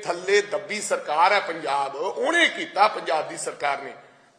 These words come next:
ਤੇ ਤੁਹਾਡੇ ਤੋਂ ਚੁਹੱਤਰ ਹਜ਼ਾਰ ਕਰੋੜ ਦੀ ਅਸੀਂ ਮੰਗ ਕਰ ਰਹੇ ਹਾਂ ਤੇ ਪੱਚੀ ਲੱਖ ਸਾਡਾ ਕਿਸਾਨ ਪੰਜਾਬ ਦਾ ਸੁਰਖਰੂ ਹੋ ਜਾਊਗਾ। ਤੇ ਦੂਜੇ ਪਾਸੇ, ਦੂਜੇ ਪਾਸੇ ਤੁਸੀਂ ਕਾਰਪੋਰੇਟ ਅਦਾਰੇ ਆ ਜਿਹੜੇ,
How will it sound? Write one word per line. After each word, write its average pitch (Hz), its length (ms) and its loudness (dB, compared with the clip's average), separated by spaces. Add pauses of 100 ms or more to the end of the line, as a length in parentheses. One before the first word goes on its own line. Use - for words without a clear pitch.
(120)
ਤੇ 208 100 6
ਤੁਹਾਡੇ 190 380 2
ਤੋਂ 233 160 4
ਚੁਹੱਤਰ 233 460 4
ਹਜ਼ਾਰ 190 380 6
ਕਰੋੜ 170 300 -4
ਦੀ 185 160 -4
ਅਸੀਂ 202 180 -8
ਮੰਗ 160 280 -4
ਕਰ 160 160 4
ਰਹੇ 214 220 6
ਹਾਂ 160 100 -2 (880)
ਤੇ 190 140 2
ਪੱਚੀ 240 340 6
ਲੱਖ 226 340 6
ਸਾਡਾ 208 280 4
ਕਿਸਾਨ 208 420 0
ਪੰਜਾਬ 185 360 2
ਦਾ 208 140 6
ਸੁਰਖਰੂ 202 500 -4
ਹੋ 170 80 0
ਜਾਊਗਾ। 202 200 2
ਤੇ 190 140 0
ਦੂਜੇ 170 320 4
ਪਾਸੇ, 233 480 6 (760)
ਦੂਜੇ 185 280 4
ਪਾਸੇ 220 340 6
ਤੁਸੀਂ 226 480 0 (380)
ਕਾਰਪੋਰੇਟ 262 840 10
ਅਦਾਰੇ 226 400 12
ਆ 233 60 12
ਜਿਹੜੇ, 196 320 4